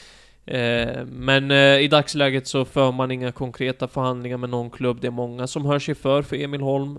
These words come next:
så, i och med att han är en annorlunda, eh, ytterback som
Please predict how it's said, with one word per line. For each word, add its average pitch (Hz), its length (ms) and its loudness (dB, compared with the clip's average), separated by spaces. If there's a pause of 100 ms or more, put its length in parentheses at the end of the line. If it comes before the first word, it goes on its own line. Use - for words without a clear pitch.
så, 131 320 -6
i 131 140 -2
och 123 60 0
med 123 120 -6
att - 80 -16
han 120 140 -10
är 127 160 -2
en 131 140 -4
annorlunda, 131 640 0
eh, 127 120 -4
ytterback 135 540 -4
som 127 300 -10